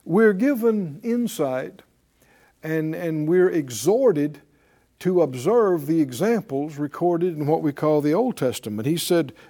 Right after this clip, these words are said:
chapter ten, verse one, "Brethren, I would not that you should be ignorant." I don't want you to be ignorant of this, he says,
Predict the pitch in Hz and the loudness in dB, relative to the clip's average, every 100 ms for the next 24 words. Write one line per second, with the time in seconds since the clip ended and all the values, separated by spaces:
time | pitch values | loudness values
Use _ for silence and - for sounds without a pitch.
0 | - - - 139 185 208 202 - 190 180 | -16 -14 -14 -2 0 0 -2 0 0 4
1 | 185 - 147 151 160 156 - _ - - | 2 2 0 0 0 -8 -20 _ -20 -20
2 | - - _ 165 277 233 214 202 202 247 | -20 -20 _ 8 8 6 4 4 4 2
3 | 208 214 220 208 165 160 - 190 - 160 | 2 2 2 0 -2 -2 -2 -2 -2 -4
4 | 151 165 185 220 120 92 - - _ _ | 0 2 2 0 -4 -14 -20 -20 _ _
5 | - 113 151 170 208 - 147 - 135 120 | -8 -4 -2 0 -2 -2 -6 -2 -4 -4
6 | _ _ _ _ 139 151 202 196 156 120 | _ _ _ _ 0 4 2 2 -2 -2
7 | 107 104 101 120 107 127 131 | -8 -8 -8 -8 -4 -4 -4